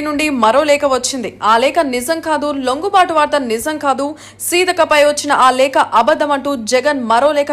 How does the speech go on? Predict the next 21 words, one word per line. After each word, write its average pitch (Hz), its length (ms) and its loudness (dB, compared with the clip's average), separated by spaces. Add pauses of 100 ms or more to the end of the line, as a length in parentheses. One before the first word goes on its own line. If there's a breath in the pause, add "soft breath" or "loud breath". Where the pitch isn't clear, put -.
విడుదల 262 260 -2 (100)
చేశారు. 240 320 -4 (260)
ఆ - 20 2 (100)
లేఖలు 277 280 0 (160)
ఏమైనా 269 280 -2 (180)
మామూలు 277 400 -2
ముచ్చట్లా? 254 380 -2 (460 loud breath)
దీని 339 200 0 (100)
వెనక 277 200 0 (120)
ఉన్నది 294 300 0
ఎవరు? 277 200 0 (380 loud breath)
అంతా 254 220 4 (180)
అయోమయంగా 269 640 2
మారింది. 233 300 0 (280)
గతంలో 277 360 2 (140)
చేతిరాతలు, 285 600 0 (120)
సంతకాలు 285 540 0 (180)
భాషను 302 360 0
బట్టి 285 220 -4
కనిపెట్టేవారు. 247 560 0 (380 loud breath)
ఇప్పుడు 359 180 0